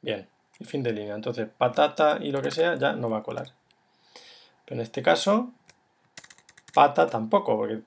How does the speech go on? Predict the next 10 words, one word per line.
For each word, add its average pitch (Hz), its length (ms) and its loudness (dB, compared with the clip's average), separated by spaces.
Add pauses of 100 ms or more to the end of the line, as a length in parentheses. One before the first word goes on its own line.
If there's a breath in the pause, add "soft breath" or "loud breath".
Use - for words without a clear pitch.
(120)
ta 165 180 8
tiene 160 160 2
que 143 80 2
aparecer 139 300 2
exactamente 143 500 -2
dos 117 240 0
veces. 107 400 -8 (2500)
Una 196 400 0 (320)
y 117 100 -6
dos. 104 260 -10